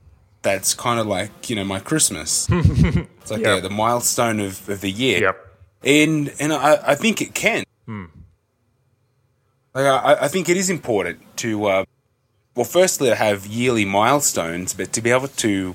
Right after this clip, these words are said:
Speaker 1: put an Acapulco in there for you, I mean, that, that's a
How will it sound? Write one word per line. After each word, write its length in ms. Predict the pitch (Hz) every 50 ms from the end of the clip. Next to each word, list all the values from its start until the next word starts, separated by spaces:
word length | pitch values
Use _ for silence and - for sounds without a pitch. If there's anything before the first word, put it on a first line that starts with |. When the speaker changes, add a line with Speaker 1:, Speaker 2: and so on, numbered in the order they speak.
| - -
Speaker 1:
put 520 | - - 98 87 - - - - - - - -
an 100 | 95 101
Acapulco 680 | 101 107 110 - 104 - - - 110 120 117 - 135 127
in 120 | 117 113
there 200 | 117 120 135 143
for 260 | - - 131 131 135
you, 180 | 151 180 214 214 - _ _ _ _ _ - - _ _ -
I 40 | 110
mean, 140 | 113 117 120
that, 120 | 131 -
that's 180 | - 147 147
a 20 | -